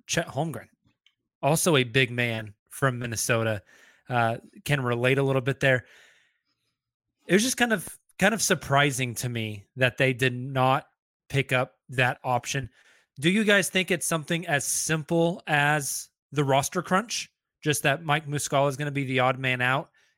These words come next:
and, and not be back because they have to get rid of five guys between now and the end of training camp? Or do you guys think that he will be back on another cheap short-term deal with O K C?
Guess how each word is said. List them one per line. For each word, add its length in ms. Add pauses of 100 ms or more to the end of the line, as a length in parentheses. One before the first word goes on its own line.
(120)
and, 380
and 160
not 220
be 100
back 360
because 340
they 120
have 280
to 300 (340)
get 160
rid 120
of 80
five 380
guys 300
between 360
now 420
and 400
the 120
end 120
of 120
training 320
camp? 240 (640)
Or 240
do 100
you 80
guys 240
think 240
that 220
he 220
will 340
be 180
back 380 (100)
on 300
another 580 (720)
cheap 380
short-term 640
deal 200
with 140
O 80
K 160
C? 300